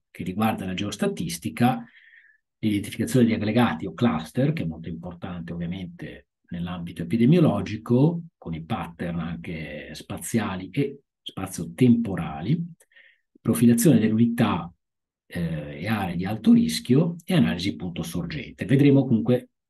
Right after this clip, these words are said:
sto andando un po' veloce perché vedremo anche del, degli esempi che abbiamo portato, perché penso che gli esempi siano estremamente utili per comprendere di più.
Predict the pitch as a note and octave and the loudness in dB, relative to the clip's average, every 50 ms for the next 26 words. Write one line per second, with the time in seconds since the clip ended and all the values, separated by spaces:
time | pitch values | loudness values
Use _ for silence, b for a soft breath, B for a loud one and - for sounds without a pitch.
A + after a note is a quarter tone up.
0 | _ _ _ _ _ _ _ - - - F2+ G#2 A2 A#2 G#2 - - - G#2 G2+ | _ _ _ _ _ _ _ -18 -14 -10 -4 0 2 2 2 0 -2 -4 -2 2
1 | A#2 A#2+ A2+ G2 F#2 F2+ - - A#2 A#2 G2+ F2+ E2 - G2 F2 F#2 F#2 - F2+ | 4 4 4 4 2 -2 -6 -8 -8 -8 -10 -12 -12 -12 -10 -10 -10 -10 -10 -10
2 | F2+ F2+ F#2 F2 E2+ E2+ E2 - - E2 F2 E2 D#2+ D#2+ D#2 D#2 D#2 D#2 D#2 D2+ | -10 -8 -8 -8 -10 -10 -10 -10 -12 -10 -10 -10 -10 -10 -10 -10 -10 -12 -12 -14
3 | D2+ D2 C#2+ - - - - G2+ G2 G#2 G2 F#2+ G#2 G2+ G2 F#2+ - - A#2+ A#2+ | -14 -16 -18 -20 -12 -8 -8 -6 -4 -4 -6 -6 -6 -6 -6 -8 -2 0 2 2
4 | C3 A#2+ B B B B B B B B B B B - - G2+ F#2+ - F#2 F#2+ | 2 0 B B B B B B B B B B B -12 -12 -10 -10 -10 -10 -10
5 | F#2 - - C#3 - - - E2+ E2+ E2+ E2 - - - - E2 D#2 - F2+ E2+ | -6 -2 -2 -2 -2 -2 -6 -12 -12 -12 -12 -12 -12 -12 -14 -14 -14 -12 -12 -12
6 | E2+ - F2 F2 F2+ F2+ F#2+ F2+ F#2 F#2 F2+ E2+ E2+ F#2 F#2 - - - F2 E2+ | -10 -12 -12 -14 -12 -12 -10 -10 -10 -10 -10 -10 -12 -12 -14 -14 -12 -12 -12 -12
7 | E2+ E2+ D#2+ D#2+ D#2+ D#2+ _ _ _ _ _ - - - - - G2 F#2 F#2+ F#2+ | -12 -12 -12 -14 -16 -18 _ _ _ _ _ -16 -14 -14 -12 -10 -10 -8 -8 -8
8 | F#2 F#2 F#2 - - G#2 G2 F#2 E2+ E2+ F2 G2+ F2 F#2+ - - _ _ _ _ | -8 -8 -10 -8 -8 -8 -8 -8 -10 -12 -10 -10 -10 -10 -12 -14 _ _ _ _
9 | _ _ _ _ _ _ _ _ _ _ _ _ - - - G#2+ - - G2 F2 | _ _ _ _ _ _ _ _ _ _ _ _ -16 -12 -12 -10 -8 -8 -8 -8
10 | F2 F2+ F2 F2 F2+ F2 F2 E2+ E2+ E2 D#2+ D2+ | -8 -10 -10 -10 -12 -12 -12 -12 -12 -12 -14 -14